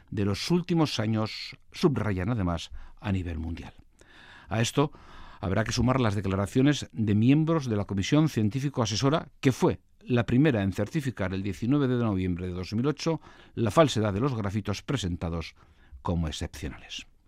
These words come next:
Dentro de unos minutos, hoy sábado, en la Puebla de la Barca, se celebra una nueva edición del Ustaberri, una fiesta de conmemoración para degustar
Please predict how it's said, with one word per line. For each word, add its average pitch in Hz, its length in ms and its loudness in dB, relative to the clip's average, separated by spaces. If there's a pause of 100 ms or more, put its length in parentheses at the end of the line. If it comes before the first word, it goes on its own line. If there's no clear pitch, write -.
(800)
Dentro 208 400 10
de 170 120 8
unos 180 240 10
minutos, 175 540 4
hoy 165 100 2
sábado, 185 380 4
en 165 80 6
la 131 80 6
Puebla 160 240 0
de 143 80 2
la 135 100 4
Barca, 175 540 0
se 123 460 2
celebra 165 380 0
una 139 160 4
nueva 139 480 6
edición 127 480 4
del 110 160 4
Ustaberri, 135 440 4
una 110 160 0
fiesta 135 380 0
de 117 100 0
conmemoración 107 720 2
para 98 200 0
degustar 117 560 0